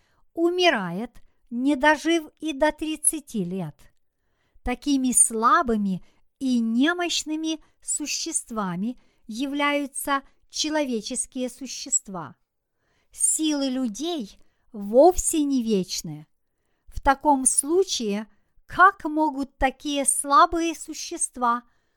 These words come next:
ожесточать свои сердца, вместо того, чтобы от всего сердца верить в Слово Божье? Человеческим существам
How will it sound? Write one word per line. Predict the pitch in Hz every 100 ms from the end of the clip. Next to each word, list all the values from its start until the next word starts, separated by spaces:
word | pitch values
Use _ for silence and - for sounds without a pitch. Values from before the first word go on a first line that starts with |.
| _
ожесточать | - 285 269 285 - 320 311 - 220 185 -
свои | - 240 254 240
сердца, | - 254 240 - 349 349 208 _ _ _ _ _ _
вместо | 233 254 269 269 - - 262
того, | - 254 240 269 285 339 _ _ _
чтобы | - - 294 277
от | 285 262 254
всего | - - - 277 349
сердца | 359 - 240 196 185 - 277 277 _ _ _ _
верить | 208 214 247 277 349 - - - - - -
в | -
Слово | - - 302 277 254 277
Божье? | 262 196 175 156 180 160 151 - _ _ _ _ _ _ _ _
Человеческим | - 269 269 262 370 359 302 - 277 254
существам | - 254 - 254 - - 254 349 302 196